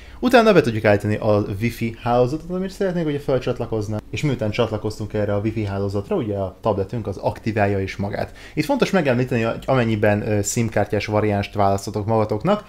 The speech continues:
akkor itt már nyilván belerakhattátok volna a sim kártyátokat, és annak a mobil hálózatáról is tudtátok volna aktiválni, anélkül, hogy csatlakoztatok volna Wi-Fi-re.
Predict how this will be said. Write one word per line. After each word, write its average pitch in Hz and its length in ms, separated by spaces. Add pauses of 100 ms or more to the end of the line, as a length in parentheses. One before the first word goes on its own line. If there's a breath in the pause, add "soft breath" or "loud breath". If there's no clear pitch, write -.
(180 loud breath)
akkor 117 260
itt 107 120
már 107 160
nyilván 104 320
belerakhattátok 101 720
volna 101 380
a 107 120
sim 110 320
kártyátokat, 110 640
és - 140
annak 107 300
a 104 40
mobil 104 300
hálózatáról 101 680
is 101 140
tudtátok 107 460
volna 104 180
aktiválni, 127 520 (160 loud breath)
anélkül, 110 420
hogy 101 120
csatlakoztatok 101 680
volna 95 320 (180)
Wi-Fi-re. 101 460